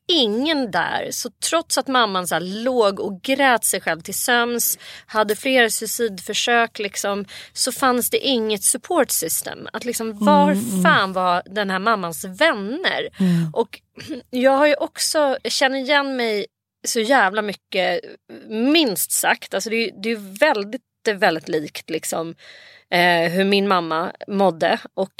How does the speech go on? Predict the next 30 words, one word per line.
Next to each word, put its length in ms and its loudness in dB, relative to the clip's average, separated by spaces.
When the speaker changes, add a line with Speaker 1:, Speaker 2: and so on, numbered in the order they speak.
Speaker 1:
dels 300 4
det 100 -2
här 140 2
att 320 -6
man 160 -2
liksom 240 -4
aldrig 180 -2
fick 200 -8
en 120 -4
diagnos. 920 0
Och 180 -4
sen 320 4
dels 360 2
det 60 -2
här 120 0
att 180 0
vara 240 4
förälder 540 2
till 280 -6
sin 180 -6
förälder. 640 2
Hon, 360 -4
eh, 100 -2
Yoga 340 2
Girl 260 2
berättar 300 -4
ju 60 2
att 120 -6
hon 480 -6
har, 220 -2